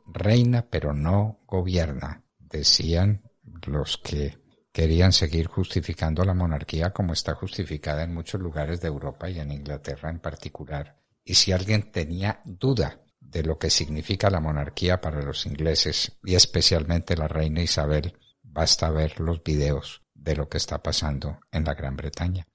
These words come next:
Son filas absolutamente interminables de gente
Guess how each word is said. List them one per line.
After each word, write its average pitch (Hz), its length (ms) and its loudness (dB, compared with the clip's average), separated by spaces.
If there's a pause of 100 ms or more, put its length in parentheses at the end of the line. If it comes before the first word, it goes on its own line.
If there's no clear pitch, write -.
(220)
Son 76 300 -4
filas 85 460 0 (640)
absolutamente - 1080 -4
interminables 80 960 -2 (100)
de - 180 -8
gente 73 480 -6